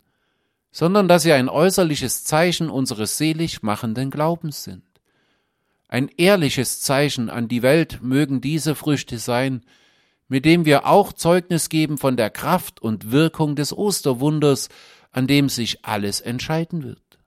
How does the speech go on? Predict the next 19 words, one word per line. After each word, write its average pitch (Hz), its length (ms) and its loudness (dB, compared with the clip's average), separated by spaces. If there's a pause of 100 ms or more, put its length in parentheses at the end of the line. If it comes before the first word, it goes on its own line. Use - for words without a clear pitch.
(1500)
Wenn 127 100 -2
wir 185 140 6
also 180 220 6
morgen 175 360 6
wieder 165 220 6
in 156 80 4
unseren 147 600 0
nachösterlichen 147 920 0
Alltag 135 480 -2
starten, 135 640 -4 (520)
dann 156 160 0
lasst 185 240 4
uns 156 220 2
das 127 260 2
Osterwunder 139 640 2
nicht 135 300 -6
vergessen. 113 540 -8 (800)
Im 139 120 0
Gegenteil, 131 720 2